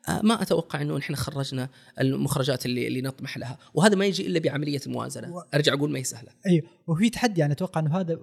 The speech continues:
Speaker 2: واحدة من الأشياء اللي يثرب فيها على الأكاديميين الإعلاميين،
Speaker 1: مم.
Speaker 2: إنهم هم منظرين
Speaker 1: مم.
Speaker 2: أكثر من إنهم ممارسين.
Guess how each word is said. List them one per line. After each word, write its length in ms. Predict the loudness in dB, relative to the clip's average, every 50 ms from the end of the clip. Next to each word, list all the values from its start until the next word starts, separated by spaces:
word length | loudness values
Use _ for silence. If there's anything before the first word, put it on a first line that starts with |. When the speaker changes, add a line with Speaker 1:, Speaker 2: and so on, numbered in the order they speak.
| _
Speaker 2:
واحدة 260 | -4 -2 -2 0 0
من 120 | 0 -2 -2
الأشياء 340 | -2 -4 -6 -4 -4 -4 -2
اللي 240 | -2 -4 -6 -8 -12 -20 -20 _ _ _ _ _ _ _ _ _
يثرب 420 | 0 4 6 6 6 6 2 0 0
فيها 220 | 2 2 4 4
على 200 | 4 2 0 -2
الأكاديميين 720 | -2 -4 -6 -2 0 0 0 0 -2 -2 -2 -2 -2 -4 -4
الإعلاميين، 640 | -4 -4 -2 -2 2 2 4 4 4 2 0 -2
Speaker 1:
مم. 640 | -6 -10 _ _ _ _ _ _ _ _ _ 4
Speaker 2:
إنهم 180 | 6 6 6 6
هم 280 | 4 2 0 0 0 0
منظرين 680 | 0 -2 -2 2 2 2 2 4 2 0 0 -2 -6 -12 _ _ _ _ _ _
Speaker 1:
مم. 220 | 0 0 0 4 6
Speaker 2:
أكثر 560 | 6 4 4 0 -6 _ -4 -2 -2 -6 -6 -2
من 180 | -2 -2 0
إنهم 320 | 0 0 0 2 2 0 0
ممارسين. 580 | 0 0 2 6 6 6 6 4 2 0 0